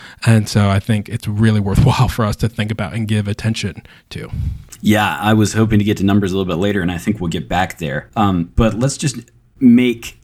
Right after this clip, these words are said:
Speaker 2: explicit something you implied, which is that Christians have a lot to be grateful for, and primarily what we're talking about there is the redemption that we have in Jesus.
Speaker 1: Yes.
Speaker 2: And we share that with each other as Christians, so now not only do we have reconciliation to God, we have it with each other.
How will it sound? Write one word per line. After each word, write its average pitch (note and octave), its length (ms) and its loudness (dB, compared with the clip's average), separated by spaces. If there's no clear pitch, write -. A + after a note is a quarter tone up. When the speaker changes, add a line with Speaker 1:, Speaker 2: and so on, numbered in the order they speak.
Speaker 2:
explicit A#2+ 480 -4
something G#2 260 2
you G2 100 2
implied, G#2 360 0
which G2 120 -2
is F2 100 -6
that F2+ 80 -6
Christians G#2+ 340 0
have F#2 160 -4
a - 20 -4
lot F#2+ 220 -2
to F2+ 60 -6
be E2 100 -4
grateful E2+ 360 -4
for, D#2+ 240 -4
and D#2+ 120 -2
primarily F#2+ 500 2
what F2 160 -4
we're E2 100 -8
talking A#2+ 380 2
about E2 300 -4
there E2 320 -2
is D#2 540 -4
the G2+ 100 -2
redemption F#2 440 0
that E2 60 0
we E2+ 100 -4
have F2 200 -4
in C#2+ 120 -4
Jesus. - 600 -4
Speaker 1:
Yes. - 520 -6
Speaker 2:
And F2+ 360 2
we G2+ 300 0
share C#3 460 0
that F#2+ 220 -2
with A2 160 -2
each G2+ 160 -4
other F#2 240 -2
as G#2+ 240 0
Christians, A2 420 0
so F#2 60 -6
now G#2 160 2
not G#2 260 2
only A#2+ 200 6
do G2+ 160 -4
we F#2 180 -2
have F#2+ 240 -4
reconciliation F2 760 -2
to D2+ 80 -12
God, A2 380 0
we E2+ 100 0
have F2+ 180 -2
it E2 80 -2
with E2+ 160 -4
each - 200 -6
other. G#2+ 320 -2